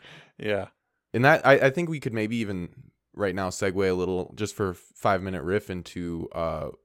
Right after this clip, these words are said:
Speaker 2: this video, um, I s-, discovered. It was actually in my recommended a few weeks ago, and then I knew we were gonna be watching this, so I put it on, uh,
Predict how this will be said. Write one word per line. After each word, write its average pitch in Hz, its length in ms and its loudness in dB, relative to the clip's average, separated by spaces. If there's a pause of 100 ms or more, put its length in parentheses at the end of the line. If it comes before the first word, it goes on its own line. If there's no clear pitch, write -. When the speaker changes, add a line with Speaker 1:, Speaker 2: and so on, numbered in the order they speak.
(240)
Speaker 2:
this 92 180 -6
video, 98 720 -2
um, 82 520 -8
I 85 140 -6
s-, 80 120 -10
discovered. 85 560 -6 (300)
It 110 120 2
was 110 360 0 (320)
actually 147 440 2
in 113 80 -4
my 107 120 0
recommended 98 580 -2
a - 20 -4
few 95 220 -8
weeks 95 260 -8
ago, 117 460 0
and 92 180 -6
then 87 440 -6 (200)
I 92 140 -2
knew 95 180 -4
we 107 120 -2
were 110 100 -2
gonna 98 160 -6
be 90 100 -6
watching 82 520 -6
this, 156 220 -8
so 95 280 -2
I 87 100 0
put 113 240 -6
it 107 100 -4
on, 90 420 -6 (120)
uh, 80 380 -8